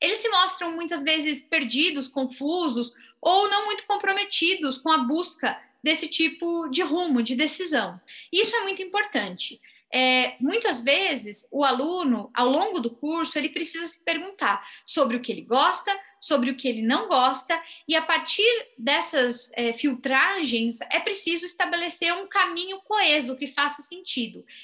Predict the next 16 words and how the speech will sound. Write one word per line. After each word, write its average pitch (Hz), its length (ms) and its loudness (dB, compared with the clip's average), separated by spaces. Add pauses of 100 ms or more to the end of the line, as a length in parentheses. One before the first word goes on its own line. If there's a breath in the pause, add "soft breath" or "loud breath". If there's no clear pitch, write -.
(200 loud breath)
Então, 403 240 0
se 453 140 -2
você 403 300 -2
pretende 262 560 -2
ser 277 200 -4
um 359 60 -6
profissional 339 500 -4
de 285 80 -10
relações 294 420 -2
internacionais 285 720 -2
que 240 120 -6
quer 320 160 -2
atuar 330 440 2
no 220 60 -6
setor 277 340 -2
privado, 240 640 0